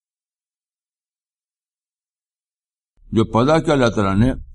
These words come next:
اور نعمتیں دی، یہ زمین دی، یہ سامان دیا،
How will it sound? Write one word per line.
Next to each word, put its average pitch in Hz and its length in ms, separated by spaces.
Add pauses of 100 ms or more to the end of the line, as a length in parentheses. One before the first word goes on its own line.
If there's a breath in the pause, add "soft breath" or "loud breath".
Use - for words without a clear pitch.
(100)
اور 101 140
نعمتیں 107 400
دی، 113 400 (720)
یہ 113 240
زمین 107 480
دی، 107 220 (1500)
یہ 104 100
سامان 107 500
دیا، 101 160